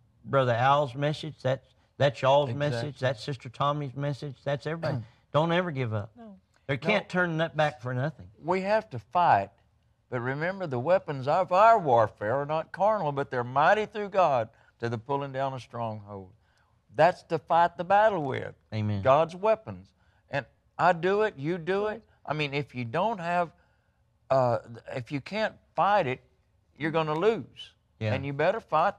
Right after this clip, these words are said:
Speaker 2: Uh,
Speaker 1: You
Speaker 2: you
Speaker 1: have
Speaker 2: know
Speaker 1: to.
Speaker 2: something that, you
Speaker 3: Mm-hmm.
Speaker 2: know it's in your, in your spirit. It's wrong. You better fight it.
Speaker 3: Mm-hmm.
Speaker 1: At our service the other day, last week, we were just talking there in Gardendale, and we were just talking,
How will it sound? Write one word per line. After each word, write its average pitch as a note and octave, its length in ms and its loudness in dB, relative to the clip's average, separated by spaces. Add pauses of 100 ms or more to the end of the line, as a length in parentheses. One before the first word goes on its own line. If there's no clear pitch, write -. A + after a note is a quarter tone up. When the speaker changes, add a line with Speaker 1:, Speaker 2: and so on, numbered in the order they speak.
(140)
Speaker 2:
Uh, B2 300 2 (140)
Speaker 1:
You C3 80 -2
Speaker 2:
you B2+ 60 2
Speaker 1:
have C#3 80 2
Speaker 2:
know E3 180 4
Speaker 1:
to. G#2+ 100 -2
Speaker 2:
something F3 320 -2
that, E3+ 120 -10 (100)
you D3+ 120 -10
Speaker 3:
Mm-hmm. F#3 60 -8
Speaker 2:
know G3 200 4
it's E3+ 140 -4
in E3+ 120 -6
your, D#3+ 220 0 (280)
in E3 120 -6
your E3 100 -2
spirit. F#3 360 0
It's B2 160 -6
wrong. D3 420 -2 (520)
You - 80 -20
better D3+ 240 0
fight D#3+ 380 0
it. C3+ 120 -10
Speaker 3:
Mm-hmm. G#3+ 140 -20 (520)
Speaker 1:
At D3 120 0
our F#3 100 4
service D3+ 520 -2
the C3+ 100 -2
other B2 180 0
day, A#2+ 220 0
last B2 320 0
week, C3+ 260 -6
we C3 140 -4
were A#2+ 120 -4
just A2+ 280 -8
talking B2+ 500 -2 (160)
there A#2 300 -4
in A2+ 80 -4
Gardendale, A#2 680 0
and A#2 140 -4
we B2+ 120 -2
were C3 80 -4
just A2 200 -6
talking, B2 460 -2